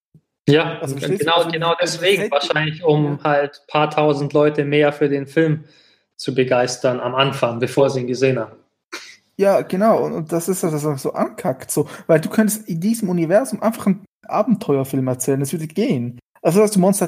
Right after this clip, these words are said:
Speaker 2: hat ja auch keine
Speaker 1: Ja.
Speaker 2: Geschichte. Du könntest einfach das Setting nehmen und irgendwas erzählen, was du willst. Also,
Speaker 1: Ja.
Speaker 2: ich versteh's nicht. So,
Speaker 1: Aber genau das ist doch der Grund, warum die meisten Videospielverfilmungen ziemlich kacke sind.
Speaker 2: Ja, wa-, weil, weil, weil man's halt nicht als, als,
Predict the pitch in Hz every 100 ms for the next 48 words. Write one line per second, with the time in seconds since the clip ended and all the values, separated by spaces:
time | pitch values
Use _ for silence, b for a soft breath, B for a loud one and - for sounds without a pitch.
0 | - 160 170 135 - 151 147 135 - -
1 | - 127 - B - 151 - 160 151 196
2 | 208 160 - 202 196 160 156 151 143 -
3 | 208 202 202 151 - 185 233 139 190 -
4 | 156 190 110 - - _ _ - 143 143
5 | _ _ _ _ _ _ _ _ _ _
6 | _ - 156 160 151 202 - - 131 127
7 | - _ - 151 151 139 139 151 151 170
8 | 160 - - 160 170 156 156 175 160 151
9 | 156 151 151 147 147 - - 170 151 160
10 | 165 156 156 - 165 156 151 160 165 156
11 | 151 147 - 160 156 156 156 139 120 131
12 | - _ _ _ _ _ _ - 160 156
13 | 175 156 180 170 147 170 170 - - 147
14 | 175 175 160 160 - 139 - - - -
15 | 151 147 135 175